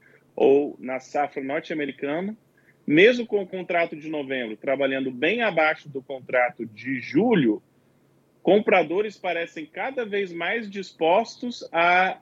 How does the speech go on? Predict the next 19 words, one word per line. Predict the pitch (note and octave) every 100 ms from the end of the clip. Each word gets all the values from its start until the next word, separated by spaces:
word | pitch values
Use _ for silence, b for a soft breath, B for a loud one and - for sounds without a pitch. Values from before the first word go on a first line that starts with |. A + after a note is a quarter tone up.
| -
aceitarem | D#3+ - F#3+ F#3 F3 E3+ G3+ G3
preços | E3+ F#3 F#3 F#3+ F#3
maiores, | G3+ G3+ E3 C3+ G#2 B2
ou | C#3+
seja, | - D#3 B2 A#2 -
há | C#3 D#3+ G3
evidência | E3+ D#3+ C3+ D3 E3+ F3
de | D#3+
uma | D#3+
demanda | D3+ C#3 C#3 F3 - -
forte | C3+ D3+ F#3 - A3 A3+ _ _ _ _ -
pela | D3 D#3+ E3
soja | - C#3 D3 E3+ F3 G#3+ A#3 _ _ _ _ _ -
ainda. | F3 F#3+ F#3 F3+ A#2+ E2+ - _ -
Então, | - G#3
com | G#3
esses | A#3 - D4
sintomas, | - G3+ - G3 A#3+ G3+ B2+ A2+
eu... | D#3 F#3+ A3 -